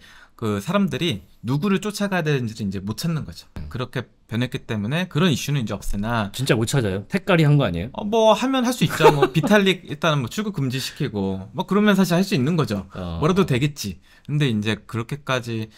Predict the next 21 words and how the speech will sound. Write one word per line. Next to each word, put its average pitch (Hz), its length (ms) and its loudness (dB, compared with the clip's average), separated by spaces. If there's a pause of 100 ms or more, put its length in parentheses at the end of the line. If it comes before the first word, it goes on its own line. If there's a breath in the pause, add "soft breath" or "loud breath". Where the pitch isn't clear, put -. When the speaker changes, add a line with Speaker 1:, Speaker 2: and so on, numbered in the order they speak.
(180 soft breath)
Speaker 1:
근데 107 140 -2
회사로서 196 840 2
뭔가를 101 440 -2
이렇게 95 220 -6
요구하기가 113 800 -4
아마 95 160 -8
쉽지 - 280 -10
않은 101 240 -4
구조로 - 300 -16
돼 95 120 -16
있을 - 200 -18
겁니다. - 280 -16
Speaker 2:
그래서 196 500 4
그런가 160 360 6
이제 123 120 2
비탈릭 143 360 2
부테린이 110 1080 2 (120)
이제 101 280 -6
갑자기 175 480 2
이천이십삼 123 640 2
년에는 110 540 2